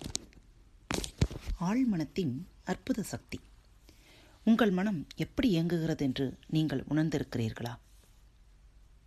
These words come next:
உங்கள் மனம்தான் உங்களுடைய விலைமதிப்பற்ற உடைமை.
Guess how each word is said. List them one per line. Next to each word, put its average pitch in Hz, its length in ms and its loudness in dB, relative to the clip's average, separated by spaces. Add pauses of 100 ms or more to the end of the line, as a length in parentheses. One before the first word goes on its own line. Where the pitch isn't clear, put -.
(480)
உங்கள் 135 300 0
மனம்தான் 147 560 -2 (360)
உங்களுடைய 131 440 0
விலைமதிப்பற்ற 151 800 -2
உடைமை. 104 360 -4